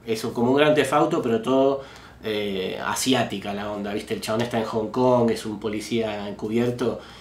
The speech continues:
Y está muy bueno cuando el sistema de pelea es como el de Batman, viste, es medio parecido. Un par de cositas le cambiaron, pero es así, viste, que con un botón atajás, viste, contraatacás y,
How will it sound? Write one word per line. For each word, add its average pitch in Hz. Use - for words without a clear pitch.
Y 98
está 117
muy 127
bueno 143
cuando 107
el 110
sistema 151
de 147
pelea 147
es 127
como 123
el 110
de 113
Batman, 107
viste, 113
es -
medio 117
parecido. 110
Un -
par 180
de 175
cositas 135
le 123
cambiaron, 123
pero 113
es 113
así, 117
viste, 104
que 98
con 107
un 113
botón 120
atajás, 120
viste, 127
contraatacás 113
y, 101